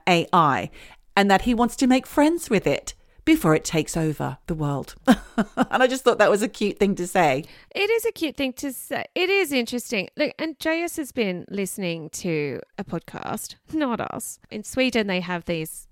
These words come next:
Speaker 2: things called summer lectures where they have prominent people who give, you know, lectures all
Speaker 1: Yep,
Speaker 2: summer
Speaker 1: we
Speaker 2: long.
Speaker 1: get them in the U K,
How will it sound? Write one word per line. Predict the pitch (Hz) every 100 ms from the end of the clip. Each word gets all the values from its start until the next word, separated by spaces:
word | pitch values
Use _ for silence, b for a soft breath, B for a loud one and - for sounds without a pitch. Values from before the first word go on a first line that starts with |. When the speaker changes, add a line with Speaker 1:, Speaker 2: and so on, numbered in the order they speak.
| -
Speaker 2:
things | - 180 160 -
called | 175 -
summer | - 170 147
lectures | 139 - - - - -
where | 196 170
they | 160 151
have | 160 175 - - _
prominent | 190 156 151 -
people | - 170 - 160
who | 165
give, | 180 156 - - - _ -
you | -
know, | -
lectures | - 156 - 190
all | 190
Speaker 1:
Yep, | 202
Speaker 2:
summer | 175 -
Speaker 1:
we |
Speaker 2:
long. | 190
Speaker 1:
get | 202 -
them | 180
in | 175 170
the | 165 180
U | 175
K, | - 190 214